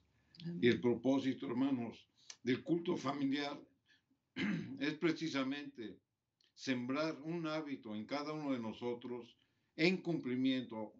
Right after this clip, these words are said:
Speaker 2: a la obediencia a la palabra de Dios, para poder hacer del estudio de la palabra de Dios, la meditación, el escudriñamiento de esta misma palabra,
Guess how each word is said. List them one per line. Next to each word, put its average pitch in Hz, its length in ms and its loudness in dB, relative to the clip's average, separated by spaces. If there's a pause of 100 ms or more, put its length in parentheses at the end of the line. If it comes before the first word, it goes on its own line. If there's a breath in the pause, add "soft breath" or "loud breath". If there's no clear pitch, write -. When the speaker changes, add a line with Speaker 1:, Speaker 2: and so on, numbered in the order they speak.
(120)
Speaker 2:
a 110 100 -2
la 113 80 2
obediencia 117 680 2
a 107 40 -4
la 98 160 -6
palabra 127 380 0
de 127 160 -2
Dios, 117 440 -4 (420 soft breath)
para 120 260 2
poder 120 340 0
hacer 131 460 0
del 117 180 -2
estudio 143 800 -2 (160)
de 123 160 -2
la 123 140 -2
palabra 110 380 0
de 95 140 -2
Dios, 104 400 -4 (1000)
la 117 140 4
meditación, 127 1120 0 (520)
el 123 180 4
escudriñamiento 127 1300 2
de 139 80 -2
esta 135 220 -6
misma 135 320 0
palabra, 113 600 -2